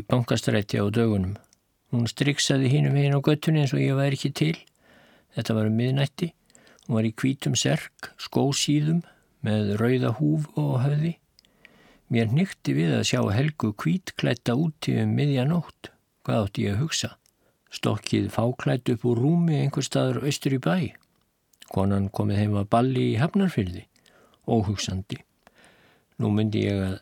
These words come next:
Helga hafði verið veik í sumar og mér datt í hug konan með rauðu húfuna í þjóðsögum Jóns Árnasonar. Afturgengin,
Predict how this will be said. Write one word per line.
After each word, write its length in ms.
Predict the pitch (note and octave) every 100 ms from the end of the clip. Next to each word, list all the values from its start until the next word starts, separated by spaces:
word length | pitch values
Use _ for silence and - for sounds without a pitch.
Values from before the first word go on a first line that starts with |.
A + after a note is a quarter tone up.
| -
Helga 400 | A#2 A#2 G#2+ G#2
hafði 200 | G#2+ G2+
verið 220 | G#2 G#2 A#2
veik 380 | C3+ A2 - G2+
í 60 |
sumar 400 | - G#2 F#2+ G2+ - _ _ -
og 120 | G2
mér 140 | F#2+ G#2
datt 260 | G#2+ -
í 80 | G#2+
hug 220 | A2 G#2 - - - -
konan 480 | B2 B2 A2+ A2+ A2
með 220 | A2 G#2 - A#2+
rauðu 400 | C3 C#3+ C3+ A#2+
húfuna 480 | F3+ F#3 G#2+ F2+ - - -
í 180 | G#2+ G2
þjóðsögum 720 | - A2 A2 - G#2 G2+ G2
Jóns 340 | A2+ G#2+ G#2 -
Árnasonar. 720 | C#3 C#3 B2 F#2+ F#2+ F2+ G2 - _ _ _ - - _ _ -
Afturgengin, 760 | - - E3+ E3 F3 - G#2+